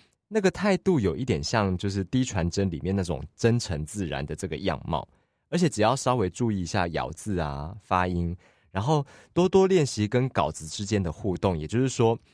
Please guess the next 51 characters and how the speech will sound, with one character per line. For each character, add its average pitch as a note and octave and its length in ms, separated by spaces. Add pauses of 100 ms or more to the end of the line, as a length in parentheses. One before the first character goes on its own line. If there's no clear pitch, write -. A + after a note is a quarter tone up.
(260)
因 C#3+ 100
为 D3+ 60
像 D#3+ 220
读 F#2+ 240
稿， E2+ 360
其 - 140
实 D#3+ 160
很 B2 220
多 B2+ 120
人 C3 80
没 G#2+ 120
有 F#2 80
做 G#2 160
过 F2+ 120
读 E2 160
稿 D#2+ 180
的 B1+ 100
训 E2 320
练， E2+ 180
所 A#2+ 160
以 B2 80
他 A2+ 200
其 G2 140
实 E2+ 140
会 F2 260 (340)
一 F#3 100
直 A2+ 120
卡、 - 300
一 - 60
直 - 160
卡、 - 240
一 F2+ 40
直 - 140
卡。 - 340 (300)
但 F3+ 140
是 F#3+ 100
如 E3+ 160
果 B2+ 140
你 E2 280 (360)
久 G#2 180
了 F#2 160
习 G2+ 240
惯 B2 240
了， F#2 80
你 G#2+ 160
有 G#2 160
一 F#2+ 80
些 G2 460
练 A#2+ 260
习， D#2 420 (240)
那 C#3 220